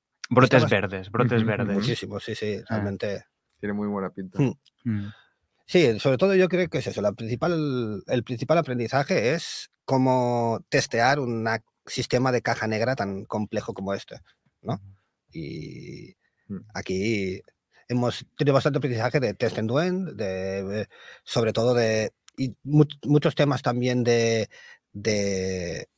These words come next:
Speaker 2: porque al final, claro, tienes sistemas de visualización con X M Ls un poco esotéricos y, y una forma de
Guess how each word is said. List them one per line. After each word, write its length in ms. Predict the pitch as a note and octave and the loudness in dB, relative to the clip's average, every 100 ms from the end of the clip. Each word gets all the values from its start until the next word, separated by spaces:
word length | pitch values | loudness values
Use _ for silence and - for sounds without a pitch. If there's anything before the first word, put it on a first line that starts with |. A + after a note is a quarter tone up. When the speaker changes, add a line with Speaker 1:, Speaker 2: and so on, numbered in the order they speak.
| _ - | _ -8
Speaker 2:
porque 180 | A#2+ | -2
al 60 | G#2 | -2
final, 280 | A2 A#2+ A2 | 0 -2 0
claro, 180 | A2+ F#2 | -2 -2
tienes 220 | A2+ - | -4 -6
sistemas 420 | A2+ A#2+ A#2 A2+ | -4 -2 0 -2
de 80 | A2 | -2
visualización 1080 | A2+ G#2+ A#2 A#2+ - G#2 B2 A#2 A#2 A#2 G#2+ | -2 -2 -4 -6 -8 -4 -2 -2 -2 -4 -6
con 380 | G#2+ G#2 G#2 A#2+ | -6 -6 -4 -4
X 260 | A#2+ - | -4 -4
M 320 | A2+ A2+ A2+ | -2 0 0
Ls 500 | A2 A2 G#2+ - - - _ _ _ _ _ | 0 -2 -4 -6 -12 -16 _ _ _ _ _
un 120 | A#2 | -4
poco 200 | A2+ A#2 | 0 0
esotéricos 840 | B2 - C3 A#2+ G#2+ A#2+ A#2+ A#2 - | 0 2 2 2 2 2 2 0 -2
y, 460 | G#2+ G#2 G2+ G2+ - - - _ | -2 0 -2 -4 -6 -18 -20 _
y 800 | B2+ A2+ G#2+ G2 F#2+ F#2 - - - - | -2 0 0 0 -2 -4 -6 -8 -12 -4
una 260 | A#2 A2+ | 0 2
forma 400 | A2+ B2+ A#2 A#2 | 2 2 6 6
de 220 | A#2 A2 | 6 2